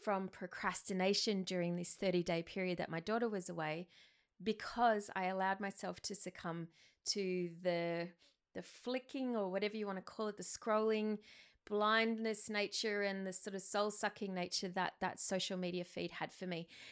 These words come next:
Now, I'm not gonna say that it was all negative, because there was definitely things that I learned about myself, and it's, it definitely has strengthened my resolve to not allow myself to kind of, like, go down that process again. But it definitely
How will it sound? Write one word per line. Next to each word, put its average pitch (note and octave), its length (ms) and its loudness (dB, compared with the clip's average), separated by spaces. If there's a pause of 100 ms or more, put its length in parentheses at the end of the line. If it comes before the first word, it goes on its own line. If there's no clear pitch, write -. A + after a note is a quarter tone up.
(140)
Now, C#4+ 160 6
I'm D#4 160 6
not G4 180 4
gonna G4+ 160 4
say D4+ 240 4
that A#3+ 160 4
it A3+ 100 2
was G#3+ 220 2
all F#3+ 140 4
negative, E3+ 560 -4
because A3 240 -2
there C4+ 100 0
was C#4 200 -2
definitely D4+ 520 -2
things G#3 460 -6
that G3 160 0
I F3+ 80 -2
learned F3+ 260 -4
about F3+ 260 -4
myself, F3 600 0 (420)
and F#3 400 -2 (320)
it's, - 320 -6
it A3 140 -2
definitely A#3 480 2
has G3+ 120 0
strengthened F#3+ 460 -2
my F#3 120 0
resolve F3 540 0 (120)
to G3+ 100 -4
not F3 240 -2 (260)
allow F3+ 360 2
myself F#3 400 -4
to F#3+ 100 -6
kind F3+ 220 -2
of, F3 120 -6
like, F3 240 -2
go F3+ 140 0
down F3 220 -2
that E3+ 160 -6
process F#3 480 -8
again. A#3+ 340 -2 (580)
But A3+ 160 8
it - 160 2
definitely A#3 580 0